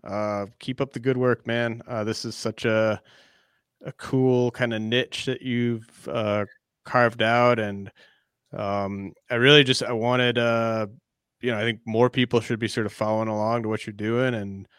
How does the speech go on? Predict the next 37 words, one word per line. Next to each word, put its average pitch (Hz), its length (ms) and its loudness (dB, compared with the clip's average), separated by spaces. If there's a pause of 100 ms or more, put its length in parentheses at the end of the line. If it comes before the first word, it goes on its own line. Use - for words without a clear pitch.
(400)
uh, 98 320 -4 (120)
following 107 380 0
your 104 100 -6
stuff - 260 -6
on 107 100 -2
Twitter, 117 360 0
because 101 240 -6
I 104 80 -6
think 104 220 -10
you've, 104 280 -10
you've 98 220 -12
quickly 110 480 -2
become 107 520 -4
one 104 140 -2
of 101 100 -6
the, 101 160 -6
the 101 120 -10
go-to, 104 720 -4
uh, 98 200 -6 (280)
pitching - 320 -4
prospect 107 580 -4
evaluators 107 600 -2
out 107 180 -6
there. 110 320 -2
And 101 100 -8
it's, - 240 -10
it's - 200 -8
all 113 160 2
because 107 260 -4
of 107 120 -2
the, 104 320 0 (600)
the 113 100 4
hard 123 180 8
work 147 260 6
you 120 80 -2
put 101 160 0
in. 95 300 -10